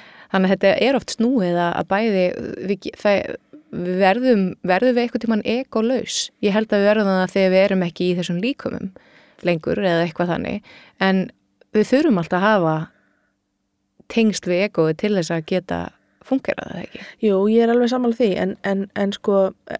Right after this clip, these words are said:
Speaker 2: og ef, ef ég tala þá aftur um orkustöðvarnar, að það er, eh, við getum talað um að það er, eh,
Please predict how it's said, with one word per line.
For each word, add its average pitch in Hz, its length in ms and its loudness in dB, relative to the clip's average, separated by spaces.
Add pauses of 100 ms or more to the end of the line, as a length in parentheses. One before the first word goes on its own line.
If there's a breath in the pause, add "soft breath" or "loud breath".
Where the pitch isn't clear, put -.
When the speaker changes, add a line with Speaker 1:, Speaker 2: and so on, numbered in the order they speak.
Speaker 2:
og - 220 0
ef, 214 240 2
ef 208 140 0
ég 214 220 -2
tala 226 200 2
þá 214 120 0
aftur 214 280 0
um 220 80 0
orkustöðvarnar, 180 720 -2 (540 loud breath)
að - 160 -8
það 202 280 4
er, 202 160 2 (180)
eh, 185 420 2 (240)
við 196 200 -4
getum 202 200 -6
talað 214 320 2
um 208 120 2
að 202 120 0
það 196 160 2
er, 190 100 0 (600 loud breath)
eh, 170 520 0